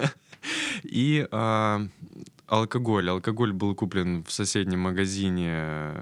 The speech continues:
двадцать четыре часа. А, то есть, ну, это был вообще там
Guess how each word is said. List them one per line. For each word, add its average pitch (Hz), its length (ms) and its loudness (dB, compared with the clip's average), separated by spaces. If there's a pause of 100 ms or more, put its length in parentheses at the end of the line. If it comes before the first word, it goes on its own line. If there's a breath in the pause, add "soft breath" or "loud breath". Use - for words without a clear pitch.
(140)
двадцать 85 460 -4
четыре - 300 -6
часа. 113 520 -2 (800 loud breath)
А, 92 380 0
то 104 160 -2
есть, 104 220 0
ну, 139 120 4
это 135 260 0
был 123 280 2
вообще 107 520 0
там 98 840 -6